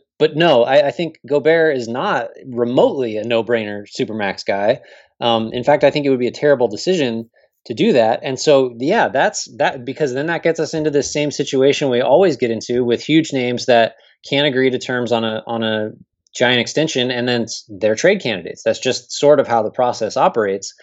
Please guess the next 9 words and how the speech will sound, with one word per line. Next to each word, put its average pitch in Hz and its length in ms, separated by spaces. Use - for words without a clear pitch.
Um, 113 320
and 117 120
so 104 120
that, 170 220
as 135 100
much 123 180
as 98 80
anything, 107 600
um, 107 460